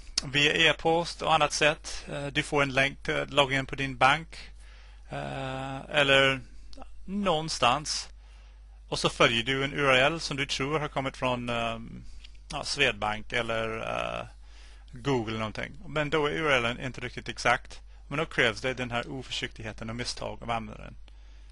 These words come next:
Och sen när du har klickat så är det för sent oftast.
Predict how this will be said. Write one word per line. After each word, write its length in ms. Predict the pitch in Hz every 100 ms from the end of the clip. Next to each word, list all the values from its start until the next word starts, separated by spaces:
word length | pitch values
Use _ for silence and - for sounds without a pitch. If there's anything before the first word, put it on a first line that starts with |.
| - - - -
Och 140 | 160
sen 280 | 165 156 156
när 80 | -
du 100 | 151
har 80 | 151
klickat 460 | - 151 - - -
så 140 | -
är 120 | -
det 100 | -
för 240 | - - -
sent 400 | - - - -
oftast. 540 | - - - - -